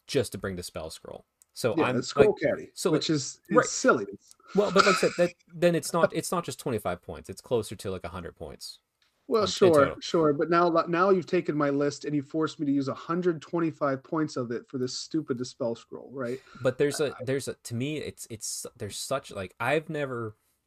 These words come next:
Speaker 1: in fa-, in fantasy, in eighth edition fantasy, whenever someone has used a Spell Scroll against me,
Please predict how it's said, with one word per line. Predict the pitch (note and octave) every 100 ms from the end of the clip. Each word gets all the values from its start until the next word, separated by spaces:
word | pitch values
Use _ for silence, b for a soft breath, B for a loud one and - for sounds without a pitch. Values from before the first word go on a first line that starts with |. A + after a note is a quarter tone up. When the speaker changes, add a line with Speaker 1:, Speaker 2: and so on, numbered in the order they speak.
| _ _ _ _ _ _ _
Speaker 1:
in | C3+
fa-, | A#2+ A#2+ G#2+
in | A#2
fantasy, | G#2 E2 D#2 - - -
in | - G#2+
eighth | A2+
edition | A#2 G#2 -
fantasy, | F#2 F2 E2 - G2
whenever | G#2 C3
someone | D3+ C#3+ B2
has | G#2+
used | G#2 F2+
a |
Spell | - - F2
Scroll | - B2
against | B2 C3+ -
me, | D3+ D#3+